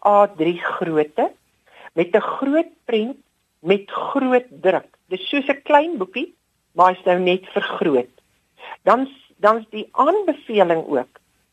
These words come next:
om daai warmte, daai warm effek te skep. Moet die onderwyseres sit, uh, of die, die vrou by die, uh, kleuterskool, as dit 'n graad R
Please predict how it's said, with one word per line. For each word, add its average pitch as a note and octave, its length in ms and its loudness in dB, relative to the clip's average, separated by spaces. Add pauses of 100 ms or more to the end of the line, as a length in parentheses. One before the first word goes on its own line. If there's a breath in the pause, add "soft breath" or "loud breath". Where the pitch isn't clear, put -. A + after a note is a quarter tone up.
(320 loud breath)
om A#3 280 0
daai G#3 500 0 (600)
warmte, A3+ 760 -2 (320)
daai E3+ 340 2
warm B3+ 340 2
effek - 600 -6 (100)
te - 120 -6 (120)
skep. A#2 280 -2 (540 loud breath)
Moet G3+ 220 0
die - 100 -2
onderwyseres G#3+ 920 2 (640)
sit, F4+ 240 2 (1120 loud breath)
uh, E3 320 6
of A3+ 200 2 (140)
die, G3 340 -6 (340)
die F3+ 160 -4 (240)
vrou G#3 280 4
by F#3 80 -4
die, F#3+ 160 -4 (200)
uh, - 200 -12 (280)
kleuterskool, A#3 600 0
as E3+ 140 -4
dit D#3+ 140 -6
'n D#3+ 160 -2
graad D#3+ 340 0
R A#3 220 4